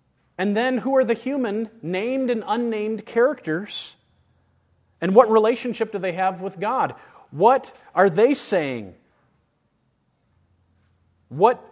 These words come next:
how do their deeds and words relate to the covenant and give clarity to the point of the scenes and the episode?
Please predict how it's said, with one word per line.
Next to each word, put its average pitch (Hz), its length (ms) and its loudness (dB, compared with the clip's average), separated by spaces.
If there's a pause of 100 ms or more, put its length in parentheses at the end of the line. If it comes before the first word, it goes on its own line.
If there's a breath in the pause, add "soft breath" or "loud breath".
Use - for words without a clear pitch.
how 233 160 4
do 226 120 2
their 233 460 0 (100)
deeds 165 520 -4
and 156 240 -6
words 175 420 0
relate 170 480 -4
to 208 100 -16
the 180 80 -8
covenant 180 640 -10 (1600)
and 147 100 -8
give 160 160 -2
clarity 185 560 0
to - 180 -8
the 147 260 -2 (760)
point 202 500 -4
of 143 280 -6
the 147 240 -4
scenes 147 760 -8
and 135 160 -10
the 127 200 -12 (160)
episode? 117 640 -10